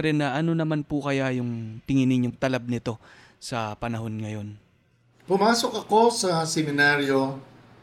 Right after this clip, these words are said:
Speaker 2: Marcia Luna. Sumasama na ako sa rally. At doon, nineteen seventy-two, second year high school ako, yung nagtuturo sa amin ng mga teach-in sa mga bukid na patago. Yung isa, patay after one week.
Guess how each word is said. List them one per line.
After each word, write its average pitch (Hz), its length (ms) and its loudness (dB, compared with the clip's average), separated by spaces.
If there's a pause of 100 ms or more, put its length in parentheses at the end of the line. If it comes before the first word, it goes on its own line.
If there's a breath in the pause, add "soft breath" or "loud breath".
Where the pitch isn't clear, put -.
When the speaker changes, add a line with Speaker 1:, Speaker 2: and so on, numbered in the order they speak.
Speaker 2:
Marcia 156 320 4
Luna. 135 240 0 (400)
Sumasama 196 640 4
na 175 160 4
ako 170 80 -6
sa 165 160 0
rally. 139 480 -2 (580 soft breath)
At 180 160 -4
doon, 190 460 2
nineteen 156 340 -2
seventy-two, 156 560 -4
second 143 380 -6
year 139 100 -6
high 139 160 -2
school 160 240 -4
ako, 139 240 -8 (640 soft breath)
yung 226 320 2
nagtuturo 208 560 2
sa 196 240 2
amin 175 220 -2
ng - 20 0
mga 160 240 0
teach-in 151 560 -6
sa 143 160 -12
mga 131 160 -10
bukid 156 400 -4 (160)
na 156 160 -4
patago. 151 560 0 (460)
Yung 190 180 -2
isa, 196 480 2 (320)
patay 143 480 0 (400)
after 135 400 -8
one 135 240 -4
week. 165 220 -6